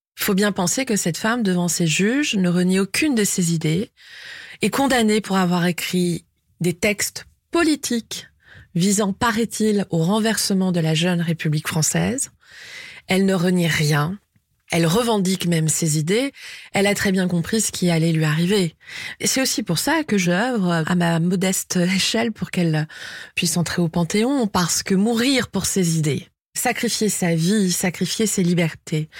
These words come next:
elle qui aimait tant la liberté, euh, sacrifier sa sérénité, sa tranquillité au service de ses idées.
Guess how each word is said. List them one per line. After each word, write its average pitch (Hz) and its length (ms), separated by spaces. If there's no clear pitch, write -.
elle 180 240
qui - 160
aimait 165 200
tant 165 220
la 156 100
liberté, 151 540
euh, 185 260
sacrifier 214 640
sa 196 160
sérénité, 180 640
sa 170 160
tranquillité 196 640
au 180 60
service 175 400
de 165 100
ses 160 300
idées. 170 260